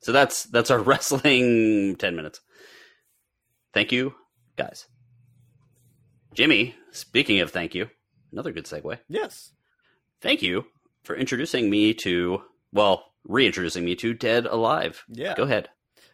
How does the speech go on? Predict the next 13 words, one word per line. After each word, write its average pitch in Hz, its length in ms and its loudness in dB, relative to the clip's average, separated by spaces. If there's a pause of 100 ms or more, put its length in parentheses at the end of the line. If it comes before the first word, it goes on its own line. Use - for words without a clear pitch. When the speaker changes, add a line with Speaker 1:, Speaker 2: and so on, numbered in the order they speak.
Speaker 2:
Uh, 165 340 -2 (120)
man, 190 340 -4 (320)
we, 190 540 -14 (1040)
we 175 200 -6
were 160 340 -2
talking 135 420 -4
about 131 440 0
what 131 140 0
movie 131 260 -2
to 95 80 -4
pick, 120 560 0
and, 95 320 -8 (540)
um, 98 680 0